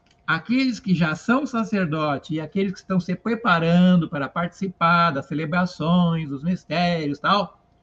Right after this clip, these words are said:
precisam, entre outras coisas, não beber vinho." Ou vinho aqui tá simbolizando o álcool.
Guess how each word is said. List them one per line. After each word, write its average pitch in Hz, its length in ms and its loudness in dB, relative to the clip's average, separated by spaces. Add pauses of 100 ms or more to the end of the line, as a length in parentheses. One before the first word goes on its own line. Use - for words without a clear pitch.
(360)
precisam, 226 760 4 (120)
entre 233 320 0
outras 294 560 -2
coisas, 185 720 0 (1120)
não 247 460 6
beber 226 480 2
vinho." 220 420 6 (1120)
Ou 208 380 0
vinho 180 260 2
aqui 196 160 -2
tá 233 120 -6
simbolizando 185 800 0
o 165 100 -2
álcool. 165 340 -2